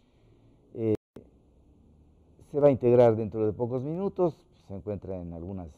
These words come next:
actividades académicas, eh, para empezar con este tema.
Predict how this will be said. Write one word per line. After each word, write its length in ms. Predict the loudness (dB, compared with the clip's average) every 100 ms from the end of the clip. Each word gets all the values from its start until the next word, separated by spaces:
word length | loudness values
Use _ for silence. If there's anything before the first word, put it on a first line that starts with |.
| -20
actividades 680 | -16 -12 -6 -4 -4 -6 -16 _ _ _
académicas, 720 | -6 -2 0 -2 -4 -2 -2 -4 _ _ _ _ _ _ _ _ _ _
eh, 400 | -4 0 2 2 -2 _ _ _ -8
para 160 | -6
empezar 340 | -6 -4 -2 -2
con 140 | -4
este 160 | -10 -14
tema. 320 | -20 -20 -20